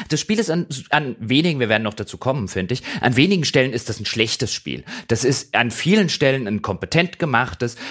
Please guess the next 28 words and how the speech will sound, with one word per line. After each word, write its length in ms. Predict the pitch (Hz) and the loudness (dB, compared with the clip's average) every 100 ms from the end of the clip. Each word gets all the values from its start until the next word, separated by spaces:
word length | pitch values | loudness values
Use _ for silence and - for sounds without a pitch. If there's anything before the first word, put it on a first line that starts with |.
| 226 - | -10 0
ordentliches, 760 | 120 143 147 151 131 123 135 | 2 2 0 -6 -4 -2 -4
solides, 540 | - 110 117 120 117 - | -4 -4 -2 -2 -4 -2
nettes 420 | 104 104 - 98 | 2 2 0 -6
Spiel. 460 | - - 123 190 214 - - - | -8 -2 2 2 0 -6 -12 0
Aber 340 | 120 123 127 | 2 4 2
an 120 | 123 | 0
so 80 | 123 | -2
gut 180 | 135 151 | -4 -4
wie 80 | 135 | -2
keiner 320 | 135 147 156 | 0 2 0
Stelle 260 | - 123 120 | 0 0 0
ist 160 | 98 | -2
es 140 | 98 117 | -4 -2
mehr 280 | 120 202 | 2 2
als 240 | 196 202 - | 2 -4 -2
nett 220 | 185 196 | -2 0
und 140 | 147 | -2
an 80 | 131 | -2
so 80 | 127 | -2
gut 180 | 127 123 | -4 -4
wie 60 | |
keiner 260 | 117 110 104 | -2 0 0
Stelle 240 | - 98 | -2 -2
ist 140 | 92 - | -2 -4
es 160 | 92 | -4
weniger 340 | 90 80 80 71 | -4 -2 -2 0
als 260 | 73 - | -2 -4
das. 260 | - 104 - | 0 0 -2